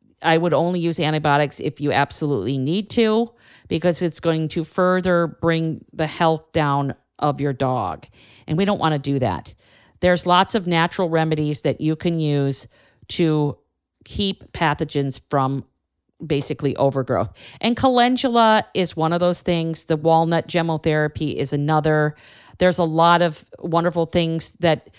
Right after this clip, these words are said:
you know, maybe we'll do a podcast episode on, you know, keeping pathogens at bay.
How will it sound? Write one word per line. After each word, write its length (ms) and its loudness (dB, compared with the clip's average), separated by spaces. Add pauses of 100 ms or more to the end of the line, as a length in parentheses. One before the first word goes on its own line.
(200)
you 100 -2
know, 120 2
maybe 240 -2
we'll 140 2
do 220 2
a 60 2
podcast 540 0
episode 580 0
on, 380 0 (460)
you 120 -2
know, 120 0
keeping 400 -6
pathogens 600 -2
at 160 -2
bay. 340 -2